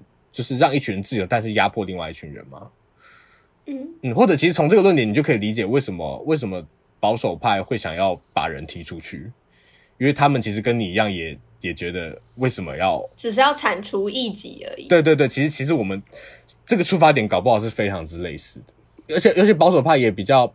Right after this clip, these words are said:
Speaker 1: 就是之前有讲到那个道德的地图嘛，对不对？所以他们其实各种道德受气都发展的比较完整，所以他们其实是对很多事情是比较敏感的。<laughs> 然后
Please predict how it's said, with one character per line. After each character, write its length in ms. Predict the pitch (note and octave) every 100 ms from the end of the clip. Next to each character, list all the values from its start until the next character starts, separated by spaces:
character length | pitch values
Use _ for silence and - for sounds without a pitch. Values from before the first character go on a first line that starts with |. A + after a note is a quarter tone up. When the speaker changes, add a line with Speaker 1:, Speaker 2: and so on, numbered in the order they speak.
| -
Speaker 1:
就 100 | D#3
是 140 | D#3
之 180 | C#3+ -
前 80 | D3+
有 80 | A#2+
讲 180 | F#2
到 120 | F#2+ A2+
那 80 |
个 80 | A2
道 180 | G#2+ A2
德 100 | F2
的 120 | E2
地 180 | F2 A2
图 160 | - E2
嘛， 140 | D2+
对 100 | E2
不 80 | D2+
对？ 160 | -
所 160 | - D3+
以 40 |
他 140 | A2+ C3
们 160 | C3+
其 140 | G#2 G2
实 100 | G2
各 120 | -
种 140 | C#3+ F#2
道 140 | A#2+
德 80 | F#2+
受 160 | G#2+ G#2
气 120 | G#2
都 80 | G2
发 180 | F#2+ F#2
展 160 | D#2
的 60 | D2+
比 80 | C#2
较 140 | F#2+
完 240 | D#2+ D2+ C#2+
整， 180 | - - _ _ _
所 100 | C3
以 60 |
他 80 | A#2
们 180 | A#2+ G2 - - _
其 120 | A2
实 140 | G2+
是 260 | F#2+ A#2+ G2+ - _ _
对 120 | D3
很 240 | G#2+ F#2
多 140 | F2+ B2+
事 160 | -
情 140 | - E2+
是 100 | F#2+
比 140 | D#2
较 120 | G2
敏 200 | F2 D#2+
感 200 | F2 - -
的。 80 | - - - C#3+ - B2+
<laughs> 0 | - _ C3+ - _ _ - A3 E3+
然 100 | A#2
后 140 | D3+